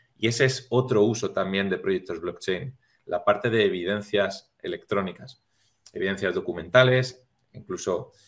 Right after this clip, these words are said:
evidencias digitales, como puede ser una canción, un, eh, una, una película o incluso un software que comprimimos en zip y lo queremos transaccionar para decir que es nuestro, con esa identidad de blockchain. Hay muchos usos.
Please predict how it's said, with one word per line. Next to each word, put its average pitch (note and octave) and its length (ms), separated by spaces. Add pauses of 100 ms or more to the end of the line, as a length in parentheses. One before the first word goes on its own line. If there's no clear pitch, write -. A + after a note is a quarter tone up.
(180)
evidencias G2 680
digitales, A#2 720
como - 180
puede F2 180
ser G2+ 140
una F2+ 220
canción, A#2+ 960
un, F2 560 (520)
eh, F2+ 760 (500)
una, F#2 580 (400)
una G2+ 200
película B2 680
o F#2 200
incluso F2+ 360
un A2 120
software A#2 440
que F2+ 120
comprimimos G2+ 520
en G#2+ 140
zip C3 320 (360)
y G#2 100
lo F#2+ 120
queremos G#2 320
transaccionar G#2 640
para G#2 140
decir F#2 180
que - 80
es F2 100
nuestro, G2+ 400
con F2+ 160
esa - 160
identidad F#2 380
de E2+ 80
blockchain. F2+ 480 (1040)
Hay A#2+ 120
muchos C3 340
usos. - 400